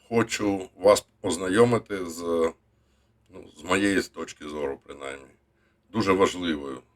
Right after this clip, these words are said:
статтею Валерія Залужного, яка має назву «Чому у війні критично важливо сформулювати політичну мету».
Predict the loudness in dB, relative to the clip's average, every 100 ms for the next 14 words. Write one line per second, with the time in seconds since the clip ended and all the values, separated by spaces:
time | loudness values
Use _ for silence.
0 | _ -20 -20 -20 -14 -12 -10 -8 -8 -8
1 | -10 -8 -2 -2 -2 -4 -6 -4 -10 -8
2 | -10 -6 -4 -4 -6 -20 _ _ _ -4
3 | 0 0 -2 -4 -6 -6 -4 -6 -8 -8
4 | _ _ -16 -16 -12 -10 -10 -8 -4 -4
5 | -2 -4 0 -2 -2 -12 -2 -2 -2 -12
6 | -4 -2 -2 -4 -12 -10 -10 -14 -18 -18
7 | -20 -20 -20 -20 _